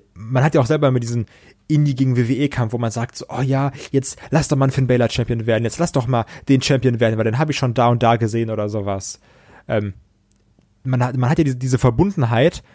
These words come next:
und das, das ist halt dieses, das Ding, von, von dem die W W E profitiert,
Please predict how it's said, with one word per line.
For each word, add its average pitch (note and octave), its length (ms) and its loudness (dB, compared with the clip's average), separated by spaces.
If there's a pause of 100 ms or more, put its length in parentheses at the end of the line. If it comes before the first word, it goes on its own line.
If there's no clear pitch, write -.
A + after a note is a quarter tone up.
(340)
und C3+ 140 -4
das, - 300 -2 (460)
das - 100 4
ist C#3+ 60 0
halt F3 100 4
dieses, C#3+ 160 -2
das B2+ 240 -2
Ding, D3 140 -2
von, B2+ 320 -2
von C3 160 -2
dem C#3+ 100 0
die C#3 80 0
W B2+ 80 0
W C3+ 80 -2
E C#3 60 -2
profitiert, E3 800 -2